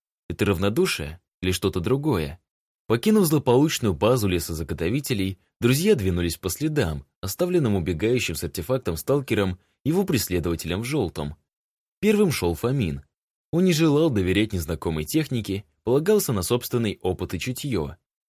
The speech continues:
За ним следовал Семен с включенным диригентом, в котором чуть слышно позвякивал невидимый колокольчик.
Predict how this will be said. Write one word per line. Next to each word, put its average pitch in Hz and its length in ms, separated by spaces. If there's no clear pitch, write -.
За 95 180
ним 202 180
следовал 123 440
Семен 104 500
с - 80
включенным 87 540
диригентом, 87 720
в - 60
котором 180 360
чуть 151 180
слышно 131 340
позвякивал 98 600
невидимый 82 420
колокольчик. 95 800